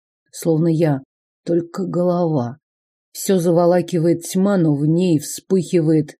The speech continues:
приближаясь, другое лицо. Император склоняется ко мне и рычит.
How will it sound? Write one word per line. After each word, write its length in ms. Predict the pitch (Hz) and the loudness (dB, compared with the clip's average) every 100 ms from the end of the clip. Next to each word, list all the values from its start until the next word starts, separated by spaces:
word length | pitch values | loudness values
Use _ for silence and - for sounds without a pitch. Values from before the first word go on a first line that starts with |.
| _ _ | _ _
приближаясь, 840 | 185 165 170 165 165 175 165 156 | -2 2 2 2 2 2 2 -2
другое 420 | 160 165 170 175 | -6 -4 0 2
лицо. 540 | 156 156 156 - 151 - _ _ _ 160 | 2 0 -4 -4 -4 -4 _ _ _ -2
Император 500 | 156 170 160 151 156 | -2 0 0 -2 -6
склоняется 680 | - 170 165 180 175 165 165 | -4 -2 0 2 0 -2 -4
ко 140 | 175 | 0
мне 220 | 175 170 | 2 2
и 40 | 175 | 2
рычит. 460 | 180 - 156 - | 0 -2 -4 -4